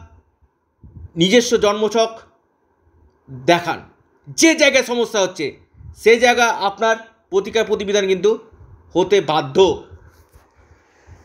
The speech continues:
তিন নম্বর যে রাশির কথা আমি বলবো, বিশেষভাবে লাভ পেতে চলেছে, অদ্ভুত,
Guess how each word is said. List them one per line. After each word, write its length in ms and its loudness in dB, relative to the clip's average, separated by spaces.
তিন 200 6
নম্বর 300 4
যে 100 -2
রাশির 320 2
কথা 260 2
আমি 200 0
বলবো, 320 0
বিশেষভাবে 540 0
লাভ 240 4
পেতে 200 -2
চলেছে, 340 -2
অদ্ভুত, 420 2